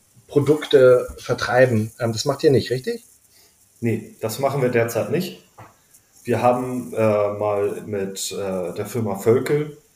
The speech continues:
Speaker 2: zusammen, äh, einen Saft gemacht, einen edlen Augustin. Das war auch eine Mischung, die wir von Jahr zu Jahr neu bestimmt haben. Da haben wir dann die Sorten, Sortenreihen geliefert und dann, ähm,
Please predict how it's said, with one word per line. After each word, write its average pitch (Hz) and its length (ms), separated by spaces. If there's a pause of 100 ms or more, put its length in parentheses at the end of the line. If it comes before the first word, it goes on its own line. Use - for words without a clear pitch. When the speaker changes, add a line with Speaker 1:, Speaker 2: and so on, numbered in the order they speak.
(600)
Speaker 2:
zusammen, 113 680
äh, 107 40
einen 95 880
Saft 143 380
gemacht, 151 360
einen 98 160
edlen 107 420
Augustin. 127 680
Das 107 180
war 110 140
auch 120 240
eine 120 100
Mischung, 151 480
die 113 160
wir 113 140
von 98 200
Jahr 101 260
zu - 140
Jahr 104 360
neu 110 360
bestimmt 120 480
haben. 143 260
Da 104 100
haben 110 160
wir 104 80
dann 98 180
die 95 260
Sorten, 107 520
Sortenreihen 107 680
geliefert 123 580 (500)
und 101 520
dann, 107 420 (260)
ähm, 95 260